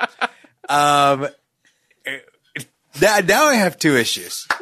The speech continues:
One is, all right, so, so one is, oh, I've always sympathized with, uh,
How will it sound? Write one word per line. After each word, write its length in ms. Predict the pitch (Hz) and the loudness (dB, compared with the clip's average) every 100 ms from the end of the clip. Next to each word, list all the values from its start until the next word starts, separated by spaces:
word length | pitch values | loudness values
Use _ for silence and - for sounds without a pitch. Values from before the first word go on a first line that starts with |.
| - - 240 277 294 240 208 | -10 -14 -12 -8 -8 -8 -6
One 380 | 151 233 320 | 2 4 4
is, 140 | 311 185 | 0 0
all 80 | 147 | 0
right, 160 | 117 | -2
so, 380 | - 190 185 180 | 0 2 2 0
so 500 | - 175 165 165 - - | -2 0 0 -4 -8 -14
one 340 | 147 175 208 | -4 0 0
is, 160 | 202 185 | 0 -2
oh, 180 | 156 | 0
I've 180 | 143 139 | 0 -2
always 360 | 147 185 214 - | -2 0 0 0
sympathized 560 | 175 160 151 127 123 | -4 -4 -2 -2 -2
with, 180 | 127 120 | -6 -8
uh, 420 | 127 120 117 117 | -6 -4 -6 -8